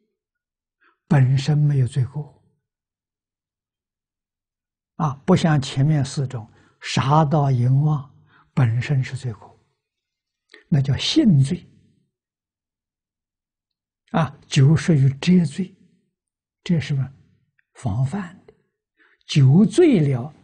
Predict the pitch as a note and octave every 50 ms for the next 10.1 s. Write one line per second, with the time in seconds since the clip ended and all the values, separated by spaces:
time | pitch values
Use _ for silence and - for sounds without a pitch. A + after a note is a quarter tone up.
0 | _ _ - - C3+ C3+ C3+ - D3 C3+ C3+ - - F#3 D#3 C#3 C3 B2+ B2+ -
1 | - - C#3 B2+ B2+ C#3 D3+ D3+ C#3 C3 - - B2 B2 A#2 C3 B2+ A#2 A#2 A#2
2 | A#2 B2 - - _ _ _ _ _ _ _ _ _ _ _ _ _ _ _ _
3 | _ _ _ _ _ _ _ _ _ _ _ _ _ _ _ _ _ _ _ _
4 | _ _ _ _ _ _ - - F3+ D#3 - - F3+ D#3 C#3+ C3+ C3+ F#3 E3 D3
5 | C3+ - D#3+ D#3+ - - _ _ _ _ _ _ _ _ _ _ _ _ _ _
6 | _ _ _ _ _ _ _ _ _ _ _ _ - C#3 C3 - - _ _ _
7 | - - - C3+ B2+ A#2+ A#2 B2 A#2 - - - C3+ A#2+ C#3 C3+ - - - C#3
8 | B2+ B2 - - - - B2+ A2+ B2 C#3+ C3+ C#3 - - D#3+ C3+ A#2+ - D#3+ C3+
9 | C3 A#2 - C#3 B2+ - - - B2+ A#2+ A#2 - D3 C3 - - C3 B2+ B2 -
10 | - _